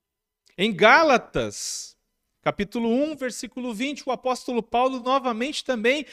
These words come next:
afirma diante de Deus que não está mentindo.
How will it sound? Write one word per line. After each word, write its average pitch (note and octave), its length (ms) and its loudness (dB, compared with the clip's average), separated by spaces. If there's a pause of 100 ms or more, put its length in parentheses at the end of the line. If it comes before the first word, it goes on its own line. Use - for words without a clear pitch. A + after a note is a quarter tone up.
(180)
afirma D4 720 -2 (240)
diante D#4 560 -2
de D#4+ 120 -4
Deus C4 360 0
que C4 140 -8
não C4+ 320 -2
está C4 380 -4
mentindo. B3 1400 -4